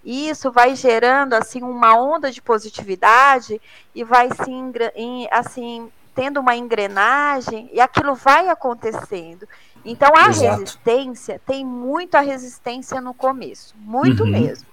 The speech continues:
Speaker 2: Uhum.
Speaker 1: Não vou mentir, nem vou falar que tudo é maravilhas, porque não é. Mas, assim, a resistência tem, mas vai muito de aprender a lidar e fazer essa liderança.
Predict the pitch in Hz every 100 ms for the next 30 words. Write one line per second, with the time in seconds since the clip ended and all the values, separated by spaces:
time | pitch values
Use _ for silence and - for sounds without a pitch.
0 | - 233 - 208 214 226 233 247 285 -
1 | 247 214 240 226 196 214 240 247 247 233
2 | - - 262 233 240 214 226 240 214 208
3 | - - 196 208 254 139 - _ _ _
4 | _ _ - 185 226 247 254 208 233 247
5 | 226 226 - 190 - 175 - 175 165 202
6 | - _ _ _ 220 240 - 240 240 247
7 | 240 247 254 277 277 277 269 _ - _
8 | _ 185 208 233 240 - 226 226 226 220
9 | 254 294 262 240 214 185 196 220 - 240
10 | - 220 226 262 - 247 226 226 202 190
11 | 208 247 262 220 190 180